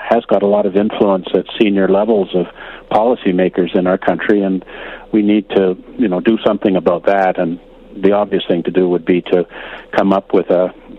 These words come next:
Foreign Influence Transparency Scheme Act like Australia, or the Foreign Agents Registration Act like the United States, that would require that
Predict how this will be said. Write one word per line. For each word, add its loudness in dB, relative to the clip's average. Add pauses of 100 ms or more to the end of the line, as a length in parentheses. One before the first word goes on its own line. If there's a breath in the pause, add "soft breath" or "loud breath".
(160)
Foreign 2
Influence 0
Transparency 0
Scheme 0
Act -2
like 0
Australia, 0
or 0
the 0 (440 loud breath)
Foreign 2
Agents 0
Registration 0
Act 0
like 0
the -2
United 0
States, -2 (580 loud breath)
that 0
would 0 (440)
require 2
that 0